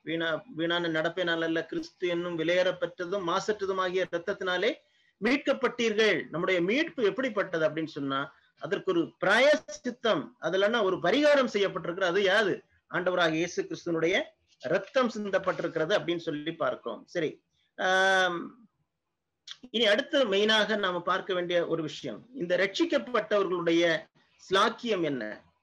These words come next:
அஹ், அவங்களுக்கு என்ன ஸ்லாக்கியம்? இப்ப நம்ம ஒரு, ஒரு கம்பெனில வேலை பார்க்கிறேன் அப்படின்னு சொன்னா, அந்த கம்பெனில இருக்கக்கூடிய benefits எனக்கு கிடைக்கும் இல்லையா? நான் மாசம் சோறும்,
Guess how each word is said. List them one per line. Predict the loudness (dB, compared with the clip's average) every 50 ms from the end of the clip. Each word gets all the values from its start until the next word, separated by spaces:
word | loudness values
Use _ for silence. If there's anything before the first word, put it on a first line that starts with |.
| _ -8
அஹ், | -8 -6 -6 -6
அவங்களுக்கு | -4 -2 -2 0 0 0 0 -2 -2 -2 -2 -4 -4 -6 -2
என்ன | -2 -2 0 0 -2 -2 0
ஸ்லாக்கியம்? | 0 0 0 0 -2 -4
இப்ப | -4 -2 -2
நம்ம | -2 -2 0 0 0
ஒரு, | 2 2 2 0 0 -4 -8 _ _ _ _ _ _
ஒரு | -6 -6 -6 -4
கம்பெனில | -4 -2 0 2 2 2 2 2 2
வேலை | 4 4 4 2 2
பார்க்கிறேன் | 2 0 0 0 0 0 0 0 0
அப்படின்னு | 0 -2
சொன்னா, | -2 -2 -4 -4 -2 0 0 -2
அந்த | -2 -2 -4 -6 -4
கம்பெனில | -6 -6 -4 -4 -6 -2 0 0 0 2 0 0
இருக்கக்கூடிய | -2 -2 -4 -8 -6 -6 -4 -2 -2 -4 -2 0
benefits | 0 0 0 -2 -2 -4 -4 -4 -4 -10 -20 -12 -8
எனக்கு | -4 -4 -4 -4 -6
கிடைக்கும் | -8 -4 -4 -4 -4 -4 -4
இல்லையா? | -2 0 0 -2 -4 -8 _ _ -6
நான் | -4 -2 -2 -2 -2
மாசம் | 0 0 -2 -2 -2 -6 -8
சோறும், | -6 -6 -6 -4 -4 -4 -6 -8